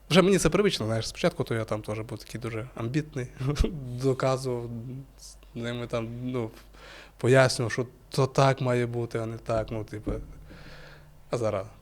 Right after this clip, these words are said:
окей, окей, окей, окей. Ну, самий топ, це в нас було, <laughs> блін, в мрео реєструють автомобіль. Ну, ми розмитнили згідно документів, там, марка, модель. А в мрео кажуть,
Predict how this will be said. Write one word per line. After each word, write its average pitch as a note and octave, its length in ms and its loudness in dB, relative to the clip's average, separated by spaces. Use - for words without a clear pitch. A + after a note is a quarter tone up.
окей, G#3 400 0
окей, A2 320 -6
окей, E3+ 400 -4
окей. A#2+ 280 -6
Ну, D3+ 160 2
самий D#3 300 6
топ, G3 380 6
це - 120 0
в C3 60 2
нас B2 180 2
було, D3+ 260 6
<laughs> - 180 -14
блін, B2+ 160 4
в A2 60 -8
мрео B2+ 400 10
реєструють A#2+ 460 0
автомобіль. A#2+ 480 2
Ну, D#3 120 4
ми C#3 120 8
розмитнили D3+ 400 4
згідно B2 180 2
документів, A2+ 480 -2
там, F#2+ 160 -10
марка, C#3+ 240 4
модель. G2+ 260 0
А A2 500 0
в G#2 180 -8
мрео D#3 260 4
кажуть, G#2+ 440 -6